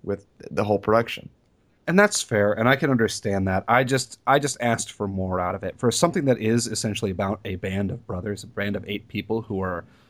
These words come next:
Speaker 2: who really feel like brothers, I felt like they were remarkably disconnected and
Speaker 1: Mm.
Speaker 2: didn't really care about each other. I didn't really care about them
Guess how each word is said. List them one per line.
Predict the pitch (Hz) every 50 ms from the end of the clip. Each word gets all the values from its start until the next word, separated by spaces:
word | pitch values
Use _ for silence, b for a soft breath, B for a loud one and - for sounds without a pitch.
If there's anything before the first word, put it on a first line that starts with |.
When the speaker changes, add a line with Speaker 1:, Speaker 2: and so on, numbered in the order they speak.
| b b b b b _ _
Speaker 2:
who | _ - 110
really | 98 104 110 107 110 104 104 101 - - _ _ _ _ _ _ _ _ _ _ _
feel | - 110 107 117 117
like | 107 104 101 - -
brothers, | 110 107 113 120 123 131 - b b b b b b _
I | - 120 127 131 135 135 135
felt | - - 147 139 123
like | 123 -
they | 127 120
were | 117 110
remarkably | 101 104 110 107 101 107 107 110 113 - - 101 90 104 98
disconnected | 90 98 92 92 - - 92 92 90 90 - - 80 82 - _ _ _ _
and | - 104 127 127 120 110
Speaker 1:
Mm. | 101 _ _ - -
Speaker 2:
didn't | - 113 98 101 _ _ _
really | - 113 101 98
care | 92 - 117 98 95
about | 92 92 92
each | 92 90 - -
other. | 90 - 85
I | 101 120 131
didn't | 139 139
really | 139 135 135
care | 135 - 147
about | 131 131 127 110 -
them | 160 151 110 90 85